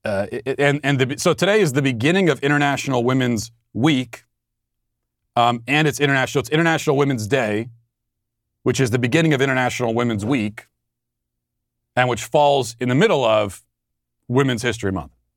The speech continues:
So we got all that going on, all of that, all of that affirmation, um, for women, and, and, and, you know, every woman that I personally know doesn't desire any of that affirmation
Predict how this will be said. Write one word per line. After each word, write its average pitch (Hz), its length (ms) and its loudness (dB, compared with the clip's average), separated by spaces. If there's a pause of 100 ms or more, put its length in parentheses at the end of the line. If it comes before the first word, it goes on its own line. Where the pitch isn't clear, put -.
(140)
So 110 120 -6
we 107 40 2
got 104 160 0 (180)
all 131 200 2
that 120 180 2
going 104 200 0
on, 78 220 -8 (800)
all 139 280 4
of 123 80 -2
that, 120 380 2
all 143 200 2
of 123 80 0
that 131 200 2
affirmation, 107 680 -4 (1200)
um, 101 300 0
for 113 220 -2
women, 127 420 0
and, 143 220 0
and, 180 400 -2
and, 165 420 -2
you 165 80 0
know, 147 160 -2
every 170 280 2
woman 135 380 0
that 131 80 4
I 120 60 2
personally 117 460 -4
know 117 340 0 (1120)
doesn't 123 540 -2
desire 120 580 2
any 143 200 2
of 107 80 -2
that 98 120 -2
affirmation 92 680 -6